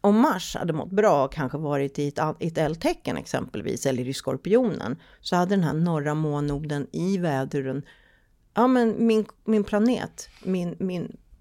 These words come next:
förälder kan man säga då att planeten är, eller min, eh, herre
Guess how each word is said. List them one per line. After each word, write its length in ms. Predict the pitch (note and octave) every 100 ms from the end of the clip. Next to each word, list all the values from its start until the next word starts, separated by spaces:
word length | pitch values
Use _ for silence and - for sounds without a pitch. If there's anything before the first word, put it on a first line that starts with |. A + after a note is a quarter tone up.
| _ -
förälder 680 | - A3 G3 D3 - D#3 -
kan 140 | - D#3
man 100 | B2+
säga 320 | - B2 A#1
då 100 | -
att 180 | G1+ -
planeten 540 | - D#2+ - - C#3
är, 140 | D2+ D2
eller 240 | - -
min, 360 | D3 C#3+ - B2
eh, 260 | B1+ - -
herre 600 | E3 E3+ C#3 - C#3+ B2+